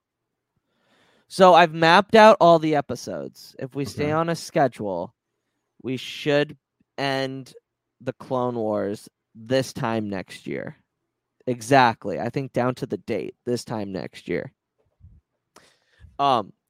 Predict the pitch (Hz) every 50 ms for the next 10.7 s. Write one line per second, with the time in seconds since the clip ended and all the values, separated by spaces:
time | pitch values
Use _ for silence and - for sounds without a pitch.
0 | _ _ _ _ _ _ _ _ _ - - - - 160 147 143 139 135 135 131
1 | 131 127 123 120 - - _ _ _ _ _ _ _ _ _ _ _ _ _ _
2 | _ _ _ _ _ _ _ _ _ _ _ _ _ _ _ _ - - 170 180
3 | 196 208 202 202 - - 190 180 185 - 202 180 180 - 139 151 165 156 - 147
4 | 147 151 151 135 139 135 127 - 135 135 135 135 135 135 - - 147 139 139 139
5 | 123 104 113 143 151 151 156 - - - 107 127 139 151 - - 160 160 147 151
6 | 135 - - - 151 143 139 - 147 - _ _ _ - 151 131 107 _ _ -
7 | 139 131 - - - 135 131 - - 127 - 131 131 120 - 131 127 127 123 127
8 | 123 113 - 127 123 113 - _ _ _ - - 120 117 - _ - 127 120 117
9 | 113 110 110 110 107 107 104 _ _ _ _ _ _ _ _ _ _ _ _ _
10 | - - 117 113 107 101 95 87 78 69 71 73 64 -